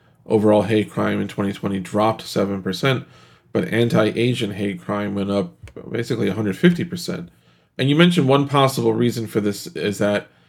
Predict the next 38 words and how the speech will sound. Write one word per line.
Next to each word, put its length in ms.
there 180
could 120
be 80
many 260
more 200
that 140
go 100
unreported 720
because, 600
um, 220
there's 180
language 320
barriers 420
to 100
take 200
into 180
account. 500
There's 380
many, 320
a, 100
a, 160
a 60
wide 320
diversity 480
of 120
languages 400
spoken 320
in 60
the 60
communities 440
that 120
may 80
not 140
always 260
be 340
translation 520
options 380
available. 520